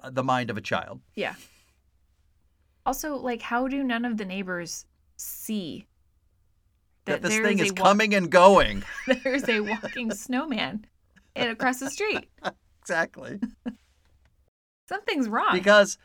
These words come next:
Speaker 1: at the beginning of the movie, when they make a <laughs> snowman together, uh,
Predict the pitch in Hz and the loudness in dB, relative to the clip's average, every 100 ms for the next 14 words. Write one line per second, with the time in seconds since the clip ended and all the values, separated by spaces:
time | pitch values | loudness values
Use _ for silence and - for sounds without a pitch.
0 | - - 170 175 160 202 269 254 175 139 | -10 -4 -2 -2 2 4 4 4 2 0
1 | 131 120 117 123 156 _ _ _ _ _ | 0 -2 -4 -6 -8 _ _ _ _ _
2 | _ - 135 131 185 170 151 143 - - | _ -4 0 4 4 4 -2 -2 -6 -4
3 | - 190 160 143 127 107 98 175 185 101 | 2 2 4 0 0 -4 2 4 4 0
4 | 95 127 _ _ _ _ _ _ _ _ | -4 -8 _ _ _ _ _ _ _ _
5 | _ _ _ _ _ _ _ _ _ _ | _ _ _ _ _ _ _ _ _ _
6 | _ _ _ _ _ _ _ - 127 127 | _ _ _ _ _ _ _ -4 0 2
7 | 117 | 2